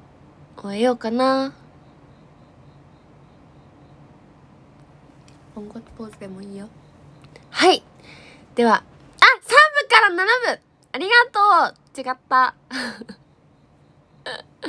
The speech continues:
りがとう。じゃあ、ちょっとランキングをお読みしたいと思います。第十三位、西田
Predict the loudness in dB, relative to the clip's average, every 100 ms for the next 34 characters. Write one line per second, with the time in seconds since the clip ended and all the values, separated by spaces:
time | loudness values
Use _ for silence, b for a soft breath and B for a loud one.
0 | -10 B -14 -14 -16 -20 B B _ _
1 | _ _ _ _ _ -20 _ _ _ _
2 | _ _ _ _ _ _ _ _ _ _
3 | _ _ -20 -20 -12 -10 -12 -12 -14 -14
4 | -16 _ -20 -20 -6 2 2 2 _ -20
5 | -20 -20 -20 _ -12 -10 -6 -2 0 2
6 | 2 0 -8 -10 -8 -8 -10 -12 -14 -12
7 | -12 -12 -10 -6 -4 -4 -4 -8 -14 -20
8 | -20 -20 -20 _ -20 B B B -20 _
9 | -20 -20 -20 -20 -20 -20 -20 -20 -20 -20
10 | -20 -20 -10 -2 0 2 0 0 0 0
11 | -2 0 0